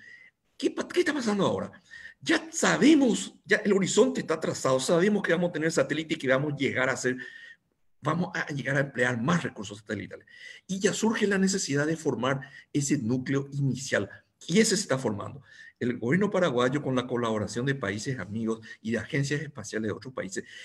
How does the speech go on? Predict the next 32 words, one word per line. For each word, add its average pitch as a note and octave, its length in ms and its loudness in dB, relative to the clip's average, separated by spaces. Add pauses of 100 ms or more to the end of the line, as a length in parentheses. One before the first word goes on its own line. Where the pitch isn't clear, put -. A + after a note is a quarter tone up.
(300)
está F#3 300 2
formando E3+ 560 2
ese C#3+ 180 -2
primer C#3+ 380 0
núcleo C3 400 0
de, B2+ 160 2
de, B2+ 160 2
de C#3 140 -2
científicos C3 760 -6
y B2+ 60 -8
de C3 80 -12
ingenieros A#2+ 540 -6
que G#2 100 -6
van G#2+ 220 -4
a, A2+ 120 -8 (380)
que - 80 -2
van B2 200 -2
a, C3+ 80 0 (120)
van A#2+ 180 -4
a C3 60 -2
operar C3 460 -4
estos G#2 280 -6
recursos. G2+ 580 -8 (380)
Y G3+ 120 2
detrás A3+ 400 4
de - 100 2
ellos G#3+ 240 6
van G3 140 6
a G#3 80 6
venir F#3+ 260 4
más F#3+ 460 4
aún. A#2+ 400 0